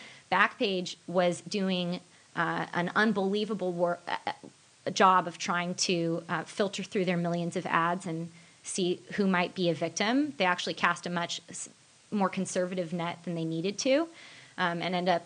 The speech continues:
you know, flagging a lot of people who actually aren't victims of anything. That all sta-, struck me as odd because Backpage's traffic at the time paled in comparison to other sex destinations online. And Live Jasmine is arguably the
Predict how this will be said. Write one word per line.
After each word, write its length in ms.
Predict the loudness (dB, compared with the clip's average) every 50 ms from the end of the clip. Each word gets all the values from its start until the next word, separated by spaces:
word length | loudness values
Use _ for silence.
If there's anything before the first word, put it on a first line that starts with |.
| -8 -8
you 100 | -6 -4
know, 160 | -4 -2 -4
flagging 400 | -4 2 4 4 4 4 0 -2
a 40 | -2
lot 140 | 0 0 -2
of 80 | -2 -2
people 220 | -6 -6 -4 0
who 60 | 0
actually 500 | 0 0 0 -2 -2 -2 -2 -2 -2 -4 -6 -6
aren't 240 | -4 -4 -4 -6 -10 -6
victims 380 | -4 -4 -2 -2 -2 -4 -4 -4
of 80 | -6 -2
anything. 500 | -2 0 0 0 -2 -4 -4 -4 -4 -8 -12 -14 -20 -20 -20 -20 2
That 140 | 4 6 8
all 120 | 8 6 6
sta-, 280 | 4 0 -2 -2 -2 -6 -12 -20 -16 -10
struck 400 | -8 -8 -2 2 2 2 2 2
me 180 | 0 2 2 2
as 120 | 0 0 0
odd 420 | 2 2 4 4 4 2 0 -2 -6 -8 -18 -20 _ _ _ -20 -14 -4
because 420 | -4 -2 2 4 4 2 2 -4 -10 -4 2
Backpage's 640 | 4 4 4 4 2 0 -2 -2 0 -2 -4 -6 -6
traffic 640 | -4 0 2 4 4 4 2 0 -4 -4 -4 -4
at 80 | -6 -6
the 100 | -6 -6
time 380 | -2 0 2 2 2 0 -4 -6 -2
paled 320 | 0 0 2 2 0 -2
in 80 | -4 -4
comparison 680 | -4 -6 -6 -2 -2 0 0 0 -2 -2 -4 -6 -6 -6
to 200 | -6 0 0 2
other 200 | 2 2 0 -2
sex 360 | 0 0 0 0 0 -4 -8
destinations 640 | -8 -8 -8 -8 -10 -8 -8 -6 -6 -8 -8 -6 -4
online. 580 | -6 -4 -4 -4 -4 -4 -4 -6 -10 -12 -12 -14 -16 -20 -20 -20 -20 -20 -20 -20 -20 -12 -6
And 340 | -4 -4 -4 -4 -6 -8 -8 -6
Live 360 | 0 4 6 6 6 4 2
Jasmine 680 | 4 6 8 8 6 6 2 -4 -4 -4 -4 -6 -6 -2
is 220 | -2 -2 -2 -2 -2
arguably 480 | 0 0 0 0 0 -2 -2 -2 -4 -2
the 100 | -2